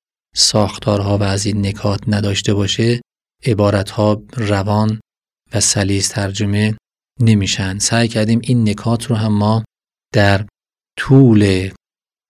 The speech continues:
این جلسات درسی روی اونها تکیه بکنیم و در پایان هر درس به صورت مختصر و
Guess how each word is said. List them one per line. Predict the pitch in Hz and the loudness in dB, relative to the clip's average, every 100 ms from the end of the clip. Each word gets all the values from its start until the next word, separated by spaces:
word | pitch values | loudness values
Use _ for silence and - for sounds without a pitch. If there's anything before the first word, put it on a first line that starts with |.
| _ 139 | _ 0
این | 107 98 95 95 | 0 0 -4 -8
جلسات | - 101 98 - 104 - 110 | -6 -4 -4 -2 -4 -4 -4
درسی | 101 98 95 - 110 117 123 _ _ _ - | -2 -2 0 0 2 2 0 _ _ _ -2
روی | 110 | 0
اونها | 104 101 92 104 | 2 0 0 -2
تکیه | - 101 92 110 | 0 -4 0 0
بکنیم | 110 113 117 110 107 | 0 0 0 2 2
و | 107 | 0
در | 104 98 98 | 0 -4 -6
پایان | - 101 104 104 | -6 -4 -2 -2
هر | 95 101 104 | -4 -2 -4
درس | 104 107 113 113 - | 0 2 2 0 -4
به | - | -6
صورت | - - 104 104 - 101 95 - _ _ - | -4 -2 -2 -2 -2 -2 -4 -12 _ _ -2
مختصر | 110 - - 104 - 113 123 123 127 _ _ _ _ _ 113 | -2 -2 -2 0 2 4 4 2 -2 _ _ _ _ _ -4
و | 104 98 95 | 0 0 0